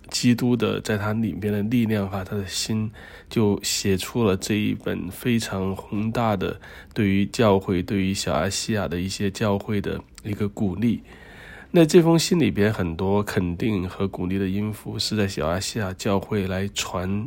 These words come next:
传阅的。啊，他一开始是对神的三一神的赞美哈，三位一体的神的赞美。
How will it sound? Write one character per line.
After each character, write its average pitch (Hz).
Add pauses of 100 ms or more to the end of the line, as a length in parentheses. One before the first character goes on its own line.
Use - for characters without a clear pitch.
(160)
传 95
阅 110
的。 - (400)
啊， 98 (160)
他 120
一 139
开 123
始 101
是 113
对 104
神 92
的 98
三 113
一 117
神 92
的 90
赞 98
美 76
哈， 87
三 95
位 98
一 95
体 -
的 92
神 85
的 90
赞 98
美。 90